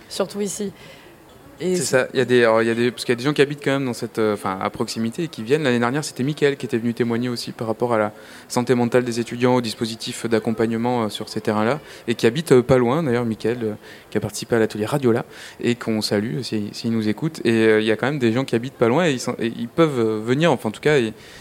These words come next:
Speaker 2: ils, ils viennent ici, oui, pour avoir un moment, un, un peu de, de répit, euh, puis regarder un peu la végétation, le petit ruisseau qui passe au milieu. Et on, on entendra ces, bah, dans la, dans la pièce sonore, bah, qu'on va pas tarder à lancer en fait pour, euh, pour être dans les temps. On entendra ces, euh,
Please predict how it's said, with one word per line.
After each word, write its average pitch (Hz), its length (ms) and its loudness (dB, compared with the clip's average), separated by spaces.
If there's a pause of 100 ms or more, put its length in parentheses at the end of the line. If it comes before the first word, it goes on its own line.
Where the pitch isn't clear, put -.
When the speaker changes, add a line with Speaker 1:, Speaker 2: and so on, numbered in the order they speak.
(160)
Speaker 2:
ils, 104 400 -8
ils 107 60 -10
viennent 110 180 -2
ici, 110 220 -6
oui, 131 100 -4
pour 113 200 -4
avoir 110 200 0
un 110 60 -2
moment, 113 360 -2
un, 110 60 -10 (240)
un 113 60 -6
peu 123 120 -6
de, 110 380 -2
de 117 80 -2
répit, 147 480 -4
euh, 131 160 -2
puis 117 220 -8
regarder 110 320 -2
un 110 80 -4
peu 120 240 -8 (600)
la 123 80 2
végétation, 110 560 -4
le 123 60 0
petit - 180 -8
ruisseau 110 220 -8
qui - 120 -14
passe - 220 -8
au 120 40 -4
milieu. 117 500 -2 (460)
Et 131 100 6
on, 117 320 4
on 120 80 2
entendra 143 400 2
ces, 113 420 0
bah, 113 140 0
dans 110 120 -2
la, 107 160 -2
dans 113 120 -4
la 110 80 -2
pièce 113 180 -2
sonore, 117 200 0
bah, 123 120 2
qu'on 110 120 -2
va 104 100 0
pas 117 200 -2
tarder 113 280 0
à 117 60 4
lancer 117 240 -2
en 190 60 0
fait - 180 -2
pour, 123 240 -2
euh, 117 140 0
pour 117 180 -4
être 117 180 -6
dans 117 120 0
les 113 100 2
temps. 165 220 -4 (360)
On 117 100 2
entendra 120 360 0
ces, 120 220 -2
euh, 107 240 2